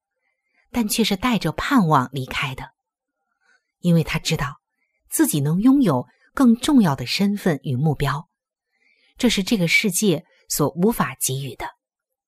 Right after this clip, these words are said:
亲爱的弟兄姐妹，在今天，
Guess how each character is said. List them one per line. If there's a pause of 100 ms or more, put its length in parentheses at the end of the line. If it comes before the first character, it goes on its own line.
(1400)
亲
爱
的
弟
兄
姐
妹， (1000)
在
今
天，